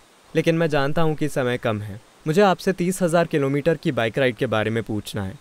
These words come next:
जो आप कर रहे हैं, जो मुझे आकर्षक लगती है। Wim Hof नाम के एक शख्स हैं,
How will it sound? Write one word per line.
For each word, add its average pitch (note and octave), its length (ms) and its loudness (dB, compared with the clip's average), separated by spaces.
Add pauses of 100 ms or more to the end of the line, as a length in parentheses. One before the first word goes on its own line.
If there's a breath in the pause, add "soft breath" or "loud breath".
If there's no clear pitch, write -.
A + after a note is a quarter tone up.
जो B2 100 0
आप A2+ 120 -4
कर A2 160 0
रहे G#2 180 0
हैं, F#2 180 -6 (120)
जो D#3 120 2
मुझे E3+ 200 2
आकर्षक D#3 520 2
लगती A#2+ 300 -4
है। F#2 140 -8 (1400)
Wim F3+ 240 2
Hof F3+ 280 2
नाम D3+ 260 0
के E3 120 0
एक D#3+ 100 -4
शख्स - 360 -4
हैं, G#2 260 -8